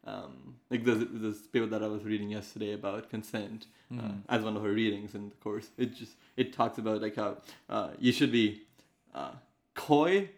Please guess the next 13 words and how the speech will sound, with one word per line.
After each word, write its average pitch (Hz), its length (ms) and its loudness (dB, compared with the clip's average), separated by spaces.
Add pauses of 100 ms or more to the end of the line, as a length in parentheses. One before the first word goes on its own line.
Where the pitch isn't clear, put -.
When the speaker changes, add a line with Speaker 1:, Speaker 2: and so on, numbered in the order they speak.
Speaker 1:
but 120 140 4
also, 113 680 2 (580)
um, 90 540 -6 (280)
trying 120 300 4
to 117 80 0
attract 143 360 2
people, 147 460 2 (220)
uh, 120 120 -2
seductive, 139 680 8
but 113 160 4
not 120 240 4
too 139 80 -2
seductive. 131 640 2